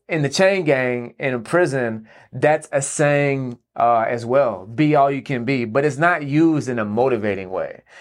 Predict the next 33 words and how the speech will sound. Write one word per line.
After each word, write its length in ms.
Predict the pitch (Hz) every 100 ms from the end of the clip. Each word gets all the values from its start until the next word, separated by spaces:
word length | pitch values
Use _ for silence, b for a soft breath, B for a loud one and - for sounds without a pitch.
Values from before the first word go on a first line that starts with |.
| 143
It's 240 | 156 151 131
used 280 | 180 175 -
in 200 | 143 135
a 60 |
sarcastic 800 | 127 120 117 - 131 131 - 110
way 360 | 57 53 - - b b b 135
because 400 | 165 170 151 160 -
everybody 840 | 190 190 226 190 185 180 185 185
in 180 | 156 143
prison, 480 | - 175 147 123 110
man, 460 | 110 113 113 110 b b b -
lies. 1160 | 104 117 135 147 135 120 104 95 85 - - -
I'm 180 | 147 156
talking 200 | 160 143
about, 320 | 131 127 117
like, 320 | 107 107 104 _ _
cap 460 | - 156 143 117 -
and 100 | -
not 180 | 151 170
just, 140 | 165 151
like, 300 | 147 117 - b b
a 120 | 127
little 240 | 165 170
bit 200 | 147 139
of, 140 | 123 117
like, 220 | 113 113
exaggerated 760 | 135 117 139 139 127 123 117
truth, 300 | - 139 123
but 100 | 120
I'm 100 | 143
talking 180 | 151 156
about, 220 | 135 127
like, 300 | 117 110 110